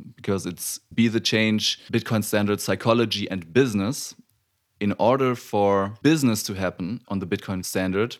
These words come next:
in order for online business to happen, we will need some kind of trust and reputation scores that are reliable as well, because we don't have the intermediaries who can pull back our funds. So these are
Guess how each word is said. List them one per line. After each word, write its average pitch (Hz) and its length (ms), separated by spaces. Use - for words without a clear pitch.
in 107 80
order 110 240
for 104 420
online 123 360
business 87 340
to - 120
happen, 95 380
we 110 140
will 113 160
need 113 240
some 123 320
kind 110 340
of 104 420
trust - 420
and 107 140
reputation 113 580
scores 92 500
that 95 120
are 92 220
reliable 98 680
as 101 180
well, 104 240
because 90 480
we 110 80
don't 123 240
have 98 320
the 95 100
intermediaries 101 760
who - 80
can 98 180
pull 120 200
back 95 240
our 82 140
funds. - 460
So 98 480
these 110 240
are 101 360